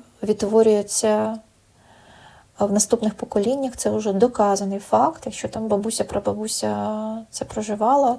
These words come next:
то це могло проявлятися і у вас. І в моєму випадку таке було: навіть далеко нема куди ходити. Е, моя прабабуся померла від голоду. Останні крихти віддала моїй бабусі, це своїй доньці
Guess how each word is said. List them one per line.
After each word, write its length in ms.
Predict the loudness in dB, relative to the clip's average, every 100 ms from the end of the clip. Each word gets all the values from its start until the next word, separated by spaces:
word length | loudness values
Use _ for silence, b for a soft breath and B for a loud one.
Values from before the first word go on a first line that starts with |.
| -2
то 540 | -4 -2 -2 -4 -6 -12 _ _ _ _ _ -2
це 200 | 0 2
могло 380 | 2 0 0 -2
проявлятися 680 | -2 -2 -2 -4 -4 -6 -6
і 120 | -8
у 120 | -6
вас. 380 | -8 -8 -10 -12 _ B B B B B B B -6
І 220 | -4 -4
в 120 | 0
моєму 340 | 4 6 6
випадку 420 | 4 0 0 0 -6
таке 220 | -4 -2
було: 300 | 2 4 2
навіть 240 | 2 -2
далеко 340 | -2 -2 -4 -4
нема 280 | -4 -4 -6
куди 180 | -8 -6
ходити. 420 | -2 0 0 0
Е, 640 | -2 -6 -20 -20 -12 -4 0 0
моя 460 | 0 0 2 4
прабабуся 640 | 4 2 4 2 2 2 2
померла 440 | 2 2 2 0
від 160 | -2 -4
голоду. 600 | -2 -2 -2 -4 -6 -8
Останні 420 | -6 0 0 2
крихти 380 | 2 2 0 -6
віддала 420 | -2 0 2 2
моїй 340 | 2 0 -2 -4
бабусі, 460 | -4 -2 -2 -4
це 120 | -4
своїй 300 | -4 -2 -2
доньці 440 | 0 0 -2 -4